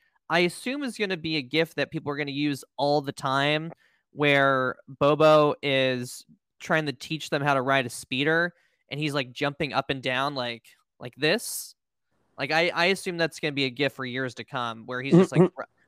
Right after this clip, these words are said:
Speaker 1: riding the speeder, trying to convince them to do that. So you see, you know, a scene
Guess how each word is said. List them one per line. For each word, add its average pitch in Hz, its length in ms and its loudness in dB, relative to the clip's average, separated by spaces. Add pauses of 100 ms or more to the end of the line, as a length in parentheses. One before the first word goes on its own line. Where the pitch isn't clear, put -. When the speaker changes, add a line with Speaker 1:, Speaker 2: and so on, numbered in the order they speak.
Speaker 1:
riding 151 720 0 (220)
the 135 100 -10
speeder, 147 520 -4
trying 139 220 -6
to 135 80 -10
convince 131 340 -12
them 147 120 -12
to 147 80 -6
do 143 180 -2
that. 151 380 2
So 143 380 -2 (380)
you 175 100 -6
see, 220 840 -4 (100)
you 170 140 -8
know, 156 360 0 (120)
a 143 100 -4
scene 170 640 -6